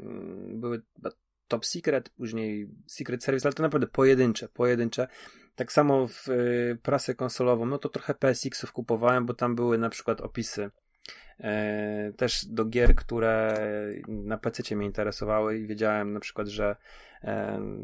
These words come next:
tam na P S X-ie są, są całkiem fajne, P S X Extreme miało fajne opisy. I, i gdzieś tam to, ale ja byłem wiernym czytelnikiem od dziewięćdziesiątego piątego roku, tak jak dostałem peceta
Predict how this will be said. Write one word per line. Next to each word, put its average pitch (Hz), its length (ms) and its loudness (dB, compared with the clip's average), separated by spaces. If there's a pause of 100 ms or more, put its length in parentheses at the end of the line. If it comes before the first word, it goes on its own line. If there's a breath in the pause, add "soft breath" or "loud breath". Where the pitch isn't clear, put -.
(420)
tam 113 260 0 (100)
na - 260 -6
P - 140 0
S - 200 -2
X-ie - 180 -8
są, 110 300 -8 (100)
są 147 180 -4
całkiem 135 300 -2
fajne, 110 560 -4 (160)
P 123 100 2
S 117 140 2
X 113 140 -6
Extreme 113 300 -4
miało 110 140 -2
fajne 110 280 -2
opisy. 104 400 -8 (720 loud breath)
I, 117 340 -4
i 117 300 -6
gdzieś 117 200 -4
tam 113 200 -2
to, 117 220 -4
ale 120 320 6
ja 135 120 2
byłem 131 480 4
wiernym 131 340 2
czytelnikiem 120 560 -2
od 113 160 -4 (100)
dziewięćdziesiątego 117 920 -4 (640 soft breath)
piątego 120 400 0
roku, 113 340 0 (320)
tak 113 120 -4
jak 113 120 0 (220)
dostałem 113 400 6
peceta 117 420 -2